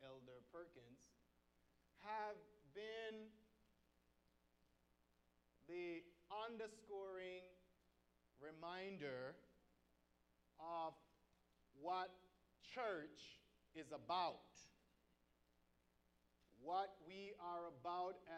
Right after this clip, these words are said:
as members, not just on the roll, but in our church here at Abundant Life. However, I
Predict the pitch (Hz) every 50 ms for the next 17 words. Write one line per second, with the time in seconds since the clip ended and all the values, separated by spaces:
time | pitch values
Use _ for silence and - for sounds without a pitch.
0 | 160 160 156 135 123 127 123 120 131 160 185 190 190 185 175 165 170 165 165 156
1 | 143 131 120 107 104 - - - - - - - - - - _ _ - - _
2 | - _ _ _ - - - - - - 123 143 165 196 196 185 185 185 185 185
3 | 180 - - 175 175 175 175 170 170 170 160 160 - - - - - 135 135 131
4 | 147 180 208 220 220 214 202 185 170 139 123 - - - - - - - - -
5 | - - - - - - - - - - - - - - - _ - _ _ _
6 | - - - - - - - - - - - _ _ - - 123 120 135 160 170
7 | 170 170 170 - 202 202 202 202 196 196 196 190 190 180 180 185 185 - - -
8 | - - _ _ _ - - - - - - 156 156 156 151 151 151 - - 202
9 | 196 180 175 170 175 - - - 180 165 165 160 151 151 151 147 135 139 143 143
10 | 139 135 135 127 131 131 131 123 113 107 104 - - - - - - - - _
11 | - _ - _ - - - - - _ - - - - _ - - - _ _
12 | - - - - - _ _ _ _ _ _ _ _ _ _ _ _ _ _ _
13 | _ _ _ _ _ _ - 269 - 339 349 320 262 277 269 277 302